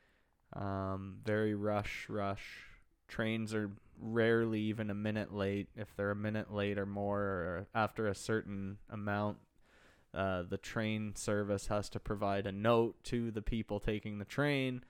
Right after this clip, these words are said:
that they in turn can take to their place of employment to say, "This is why I'm actually late today. My apologies."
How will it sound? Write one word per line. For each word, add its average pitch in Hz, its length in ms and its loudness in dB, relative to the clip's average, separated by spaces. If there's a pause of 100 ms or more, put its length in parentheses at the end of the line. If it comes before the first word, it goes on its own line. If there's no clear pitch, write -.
(340)
that 110 180 -2
they 113 200 6
in 107 300 -2
turn 107 600 2
can 107 180 -4
take 107 280 0
to 113 100 0
their 104 200 2
place 107 400 0
of 107 80 -2
employment 104 680 0
to 113 80 -10
say, 95 220 -2 (400)
"This 113 380 2
is 107 140 -4
why 107 260 0
I'm 98 160 -8
actually 98 520 -6
late 95 300 -4
today. 82 420 -6
My 104 240 0
apologies." 92 760 -4